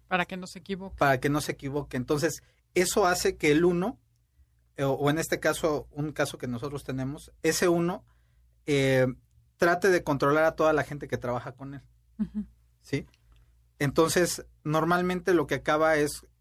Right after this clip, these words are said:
Speaker 2: tronándolos.
Speaker 1: Ok.
Speaker 2: Sí.
Speaker 1: ¿En qué sentido? ¿Exige mucho a la gente?
Speaker 2: Sí, sí, porque hay una sobreexigencia. O sea, es, es que eso no lo hiciste bien.
Speaker 1: Ok.
Speaker 2: O sea, no hiciste bien, eh,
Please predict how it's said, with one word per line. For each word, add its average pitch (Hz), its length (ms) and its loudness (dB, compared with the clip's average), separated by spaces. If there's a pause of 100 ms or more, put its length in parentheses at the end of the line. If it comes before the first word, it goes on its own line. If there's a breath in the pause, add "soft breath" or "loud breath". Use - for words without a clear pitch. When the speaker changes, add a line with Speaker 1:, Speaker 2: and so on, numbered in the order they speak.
(180)
Speaker 2:
tronándolos. 156 640 -4 (340)
Speaker 1:
Ok. 202 160 -16 (280)
Speaker 2:
Sí. - 160 -8
Speaker 1:
¿En 202 100 -4
qué 226 120 0
sentido? 208 680 -2 (100)
¿Exige 208 460 -6
mucho 202 420 -8
a 196 60 -14
la 180 100 -16
gente? 190 460 -18
Speaker 2:
Sí, 185 360 2 (300)
sí, - 200 -2
porque 175 280 0
hay 170 100 4
una 185 200 0
sobreexigencia. 143 640 -6
O 143 40 -8
sea, 165 140 0
es, 170 320 -2 (100)
es 170 140 0
que 196 80 2
eso 185 120 -2
no 170 100 -2
lo 165 80 -4
hiciste 156 300 -6
bien. 147 200 -6 (800)
Speaker 1:
Ok. 196 200 -20 (160)
Speaker 2:
O 135 60 -8
sea, 147 160 0
no 165 160 0
hiciste 180 320 -2
bien, 165 480 -2
eh, 127 280 -2